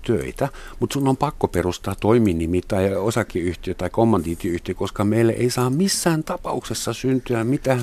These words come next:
työsuhdetta, koska siihen mulla ei ole yrittäjänä varaa.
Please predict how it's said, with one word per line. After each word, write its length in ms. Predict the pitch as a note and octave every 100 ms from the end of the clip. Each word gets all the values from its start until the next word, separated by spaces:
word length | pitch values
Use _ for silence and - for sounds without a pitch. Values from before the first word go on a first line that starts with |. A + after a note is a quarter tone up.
| A#2+
työsuhdetta, 880 | - F3+ B2+ - E2+ F2+ - - D#2
koska 340 | - G#2 -
siihen 340 | G#2+ F3+ G3+ E3+
mulla 240 | B2+ B2+
ei 80 | A2+
ole 140 | A#2
yrittäjänä 680 | A2+ C#3 C3 - F2 F2 D2+
varaa. 400 | - C#2+ - -